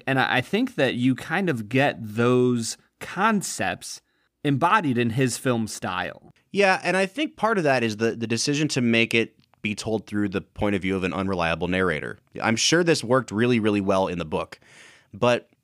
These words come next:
Speaker 2: I don't think that Edward Norton is presented as unreliable enough that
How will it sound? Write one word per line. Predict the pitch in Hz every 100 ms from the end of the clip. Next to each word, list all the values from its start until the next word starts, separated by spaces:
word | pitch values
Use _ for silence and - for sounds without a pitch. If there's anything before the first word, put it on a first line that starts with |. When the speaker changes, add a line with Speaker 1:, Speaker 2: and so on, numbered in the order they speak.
| -
Speaker 2:
I | 143
don't | 196 226
think | - 180 160
that | 139 127
Edward | 131 135 113
Norton | 110 110 101
is | 95
presented | - 92 101 104 101
as | - 95 -
unreliable | - 123 113 110 101 104 101 101 98
enough | 90 90 123 98 85 - - _ _ -
that | 95 123 117 110